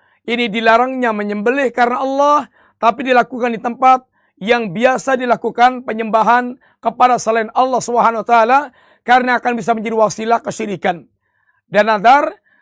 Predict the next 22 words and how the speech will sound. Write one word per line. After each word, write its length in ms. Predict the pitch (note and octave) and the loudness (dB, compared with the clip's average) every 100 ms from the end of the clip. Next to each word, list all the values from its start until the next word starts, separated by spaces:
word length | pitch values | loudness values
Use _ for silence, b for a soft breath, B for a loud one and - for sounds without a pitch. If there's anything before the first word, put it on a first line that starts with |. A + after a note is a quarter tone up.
| - | -8
ditunaikan 720 | A3+ - A#3 C4 B3+ C#4 C#4+ | -6 -2 0 0 2 2 2
apabila 420 | A3+ A#3 A#3 A#3 | -2 -2 2 2
nadar 240 | A#3+ A#3+ A#3 | 2 2 0
itu 480 | A3+ - A3 F#3+ - _ _ - | -2 -2 -2 -4 -10 _ _ -14
bukan 400 | D#3 C4+ B3+ A#3+ | -8 -2 2 2
maksiat 480 | A3+ - B3+ B3+ - | 0 -4 -2 -2 -2
kepada 240 | A3 A3 | 0 0
Allah 400 | A#3 B3 C#4+ D4+ _ _ _ - | 2 2 2 0 _ _ _ -4
dan 160 | A3+ A#3+ | 0 2
nadar 240 | A#3 A#3 | 2 0
itu 240 | A#3+ B3 | -2 -6
mampu 400 | A3+ B3 B3+ B3+ | 0 0 0 0
untuk 200 | A#3 A#3 | 0 0
diwujudkan. 760 | G#3 G#3+ F#3+ A3+ F#3+ G3+ E3+ - _ _ _ _ | -2 -2 -2 -4 0 0 0 -10 _ _ _ _
Nadar 320 | B3+ B3+ B3+ B3+ | -2 0 2 0
maksiat 560 | B3+ - C4 C4+ B3+ - | -2 -2 0 0 0 -2
wajib 400 | A3 A3+ A#3 F#3 | 2 2 0 -6
dibatalkan 760 | G3 F#3 G3+ G#3+ F3+ A3 C#4+ - _ _ _ _ - | -4 -2 0 0 2 0 0 -10 _ _ _ _ -4
dan 160 | A3+ | -4
tidak 240 | G#3+ A3+ G#3+ | -2 -4 0
boleh 160 | B3 | 0
ditunaikan. 720 | G3+ G#3+ G#3+ G3+ G3+ A#3+ D4 | 0 0 -6 -6 0 0 0